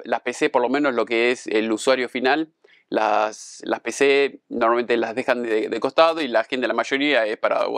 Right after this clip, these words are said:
usa el teléfono para mirar, no sé, videos en YouTube y listo, no trabaja con la, con la computadora. En cambio, las empresas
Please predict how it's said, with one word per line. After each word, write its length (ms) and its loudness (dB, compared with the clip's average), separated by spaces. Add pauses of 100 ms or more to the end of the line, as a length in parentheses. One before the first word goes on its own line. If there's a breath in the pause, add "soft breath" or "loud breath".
(340)
usa 220 -6
el 80 -8
teléfono 380 0
para 160 2
mirar, 240 4
no 100 -4
sé, 300 -6
videos 320 0
en 100 -2
YouTube 400 4 (1600)
y 140 2
listo, 260 0
no 100 2
trabaja 280 0
con 140 -2
la, 240 2
con 120 -6
la 80 2
computadora. 360 2
En 80 -4
cambio, 180 0
las 180 2
empresas 560 -4